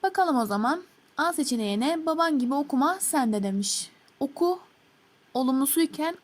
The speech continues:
okuma burada olumsuzluk olarak kullanılmış. O zaman A'yı alamam. B'ye bakalım. "Günde en az yarım saat kitap okumayı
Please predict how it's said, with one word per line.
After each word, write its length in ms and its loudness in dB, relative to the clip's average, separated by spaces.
okuma 500 0
burada 300 0
olumsuzluk 640 0
olarak 360 -2
kullanılmış. 760 -2
O 120 -2
zaman 240 2
A'yı 300 2
alamam. 320 0
B'ye 280 0
bakalım. 380 -2
"Günde 300 4
en 40 -2
az 240 2
yarım 240 0
saat 300 -4
kitap 260 -4
okumayı 480 0